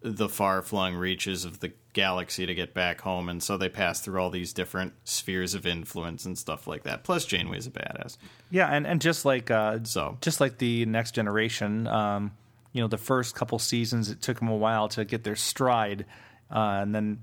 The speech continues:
Speaker 2: you know, you start really getting good stories, uh, after, you know, they're a couple seasons in and they've figured out the formula and they've got,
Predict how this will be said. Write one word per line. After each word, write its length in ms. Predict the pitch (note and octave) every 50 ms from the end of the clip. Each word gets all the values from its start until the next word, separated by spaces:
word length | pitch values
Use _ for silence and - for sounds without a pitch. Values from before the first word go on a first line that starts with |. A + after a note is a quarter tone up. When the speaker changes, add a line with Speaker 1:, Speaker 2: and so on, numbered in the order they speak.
| - -
Speaker 2:
you 100 | C3 A#2
know, 100 | A2+ A2+
you 140 | A2 A2
start 320 | A2 - - B2 A#2 A2+ A2 -
really 400 | A2 A2 A2 G#2+ A2 G#2+ G#2 G2+
getting 360 | G#2 - A2 G#2 G#2 G#2 G2+
good 200 | - A#2 A2 G2+
stories, 720 | - - - - A#2+ A#2 A2+ A2 G2 G2 G2+ F#2+ F#2 A2
uh, 240 | A2 G2+ G2 G2 -
after, 540 | - G#2+ G#2+ - - A2+ G#2+ G2+ G2+ G#2 A2 - - - _ - - - - - - -
you 120 | - C3 B2
know, 140 | A2 G2+ F#2
they're 160 | G2+ G#2+ G#2
a 40 | G2
couple 260 | - - B2+ - A2+
seasons 480 | - - - B2+ A2+ A2+ A#2 A2 G2+ -
in 180 | A#2 A2+ A2 G#2+
and 120 | G#2+ G2+
they've 140 | G2+ G2+ F#2+
figured 360 | - - - A#2+ G#2+ A2+ G#2+ A2
out 180 | G#2+ G#2 -
the 60 | A2
formula 640 | G#2+ - - C3+ C3 B2 A#2+ A2+ A2 G#2+ G2+ G2+ G2+
and 100 | G2+ G2+ G#2
they've 120 | G#2 G2
got, 380 | - A#2 G#2+ G#2 G#2 - -